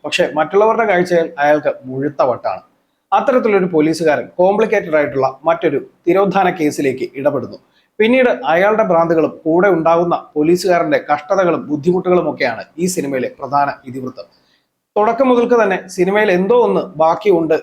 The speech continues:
എന്നുള്ള ഒരു കോൺസെപ്റ്റ് നമ്മുടെ മുന്നിലേക്ക് വെച്ചത് കൊണ്ട് തന്നെ നമുക്ക് totally മൂവി ഒരു എൻഗേജ്ഡ് ആയിട്ട് തോന്നും.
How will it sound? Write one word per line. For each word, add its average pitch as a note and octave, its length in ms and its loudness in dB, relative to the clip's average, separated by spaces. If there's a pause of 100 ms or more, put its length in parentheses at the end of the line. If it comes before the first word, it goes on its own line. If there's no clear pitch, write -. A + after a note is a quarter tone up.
എന്നുള്ള F#3 460 0
ഒരു D#3+ 140 0
കോൺസെപ്റ്റ് D#3+ 520 -2
നമ്മുടെ D3 220 0
മുന്നിലേക്ക് C#3+ 440 -4
വെച്ചത് C#3 300 -8
കൊണ്ട് C#3+ 280 -2
തന്നെ A#2+ 160 -6 (400)
നമുക്ക് A#3 260 2 (260)
totally G3 360 2
മൂവി F3+ 300 0
ഒരു C#3+ 300 0
എൻഗേജ്ഡ് G3 460 2
ആയിട്ട് D3+ 280 0
തോന്നും. G#2 220 -8